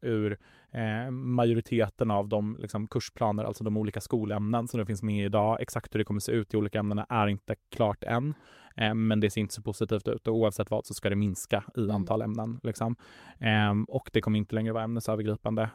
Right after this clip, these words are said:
Speaker 1: Det tar bort som examensmål från lärarutbildningen, för att ge några exempel då på de,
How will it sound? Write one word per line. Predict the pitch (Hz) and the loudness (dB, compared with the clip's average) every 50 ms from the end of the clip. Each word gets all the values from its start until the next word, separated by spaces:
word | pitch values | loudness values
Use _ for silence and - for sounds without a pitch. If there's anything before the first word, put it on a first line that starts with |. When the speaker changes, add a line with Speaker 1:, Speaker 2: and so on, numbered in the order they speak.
| 156 156 | -8 -2
Speaker 1:
Det | 127 120 107 | 0 0 2
tar | - 104 | 2 0
bort | 107 - - | -2 -2 -4
som | - - 110 110 | -4 -2 -2 -2
examensmål | 107 - 117 107 110 113 107 - 117 113 | -2 0 0 0 0 -2 -2 -2 -4 -4
från | 110 - 113 110 | -4 -4 -4 -2
lärarutbildningen, | 107 110 113 - - 113 113 113 113 113 113 | -2 -2 -4 -4 -6 -6 -6 -6 -6 -4 -2
för | - 117 | -2 0
att | - | 2
ge | 110 107 | 2 4
några | 107 107 101 98 | 4 4 2 2
exempel | - - 104 107 - - 110 107 | 0 -2 -4 -6 -2 0 0 0
då | - - | 0 0
på | 104 - | -2 -2
de, | 104 107 113 127 | -4 -4 -4 -6